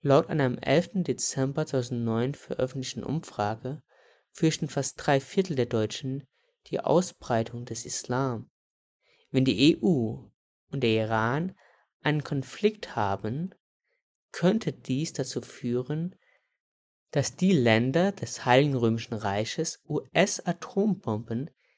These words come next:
in ihre Flugzeuge laden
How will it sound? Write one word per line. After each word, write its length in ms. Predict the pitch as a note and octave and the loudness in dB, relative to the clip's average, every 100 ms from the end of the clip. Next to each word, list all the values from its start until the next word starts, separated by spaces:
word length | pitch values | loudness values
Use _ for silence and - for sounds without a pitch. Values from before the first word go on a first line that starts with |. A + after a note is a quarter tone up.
| _ _ _ | _ _ _
in 200 | F#3+ G3+ | 0 0
ihre 240 | - F3+ C#3 | 0 0 0
Flugzeuge 1000 | - F3+ G3+ - - - G#2+ G#2 A2 A2+ | -2 -2 -2 -2 -10 -6 -2 -2 0 -4
laden 640 | A2+ G#2+ A2 A#2 C#3 E3 | -2 -2 -2 -2 -4 -6